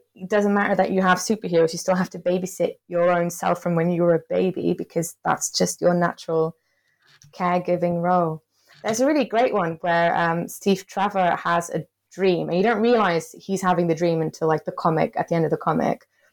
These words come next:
But basically in it, he finally convinces Wonder Woman to marry him. And it's one of these things where, um, they, they, they,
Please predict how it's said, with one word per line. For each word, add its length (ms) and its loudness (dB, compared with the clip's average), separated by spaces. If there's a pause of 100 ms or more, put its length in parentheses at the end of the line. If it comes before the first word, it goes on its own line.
But 80 -14
basically 500 0
in 100 2
it, 120 0
he 80 -8
finally 480 0
convinces 580 -2
Wonder 240 0
Woman 240 0
to 140 -10
marry 340 2
him. 380 -2 (560)
And 120 -2
it's 120 -2
one 100 0
of 80 2
these 160 0
things 380 -4
where, 440 0 (360)
um, 640 -2 (640)
they, 240 2
they, 160 0
they, 260 2